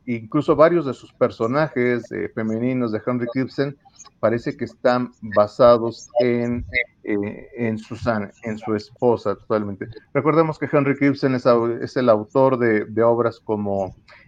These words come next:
eh, Casa de Muñecas y Hedda Ga-, Gabler, entre otras, Peer Gynt también. Eh, no se la pierdan, va a estar muy, muy poco tiempo. Esta obra se ha representado muchas, muchas veces,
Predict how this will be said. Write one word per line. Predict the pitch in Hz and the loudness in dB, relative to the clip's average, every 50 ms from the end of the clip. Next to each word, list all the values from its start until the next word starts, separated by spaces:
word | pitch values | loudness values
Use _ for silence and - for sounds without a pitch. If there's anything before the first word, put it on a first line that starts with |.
| _ | _
eh, | - 131 120 113 110 107 101 - | -6 -2 0 2 2 2 2 2
Casa | - 127 120 123 117 | 0 0 2 2 0
de | 110 104 | 0 0
Muñecas | 104 107 117 131 143 143 143 - 139 131 135 131 123 - - - - _ _ | 0 -2 0 0 0 -2 0 2 4 4 4 4 0 -4 -12 -20 -20 _ _
y | - 98 98 - 120 | -14 -12 -4 -2 0
Hedda | 117 113 113 107 | 2 4 2 2
Ga-, | 101 107 110 113 - - - | 4 4 4 4 4 2 2
Gabler, | 123 123 127 120 113 117 117 117 117 120 _ _ _ _ _ _ _ _ _ | 4 6 6 6 6 4 2 0 -2 -4 _ _ _ _ _ _ _ _ _
entre | 104 98 95 - 107 98 98 95 98 98 98 | -12 -12 -10 -6 -4 -2 0 0 0 -2 -2
otras, | 101 - - 107 104 - | -4 -2 -4 -4 -6 -6
Peer | - _ 135 131 127 120 | -4 _ 2 2 2 2
Gynt | 113 120 123 123 127 127 123 | 2 2 2 2 0 -2 -2
también. | - 104 104 110 123 135 139 143 143 - - - _ _ _ - - | -2 -4 -2 0 0 0 0 0 -4 -10 -20 -20 _ _ _ -4 0
Eh, | 143 139 139 143 139 139 139 - - - _ _ _ | 4 4 6 6 6 4 2 0 -6 -12 _ _ _
no | - 135 151 | -6 -6 -4
se | 147 - 160 | -2 0 0
la | 135 127 | -2 0
pierdan, | - 156 156 160 156 156 151 147 151 143 135 | 2 2 2 4 2 2 0 -2 -4 -4 -4
va | 143 | -4
a | |
estar | 143 160 - 165 156 - 156 151 135 - _ | -4 -2 -4 -4 -4 -4 -8 -14 -20 -16 _
muy, | 151 156 165 175 180 180 185 180 170 | -4 0 4 4 6 6 4 2 0
muy | 156 143 - - 151 151 - - | -4 -4 -4 -2 -2 -2 -2 -4
poco | 143 143 143 143 | -4 -4 -4 -2
tiempo. | 143 156 165 156 156 165 160 | -2 -2 -2 0 0 -2 -2
Esta | 160 - 156 | 0 0 -2
obra | 147 151 139 | -2 -2 -4
se | 139 - 139 139 | -4 -2 0 0
ha | 135 | 0
representado | 127 135 - 123 117 117 117 120 127 131 | -2 -4 -6 -6 -8 -4 -2 0 0 0
muchas, | 131 131 143 143 135 139 127 | -2 -2 -4 -6 -4 -6 -6
muchas | 120 135 123 - 123 117 113 | -6 -6 -6 -4 -6 -4 -4
veces, | 123 123 - 131 123 104 - _ | -6 -6 -6 -6 -8 -8 -10 _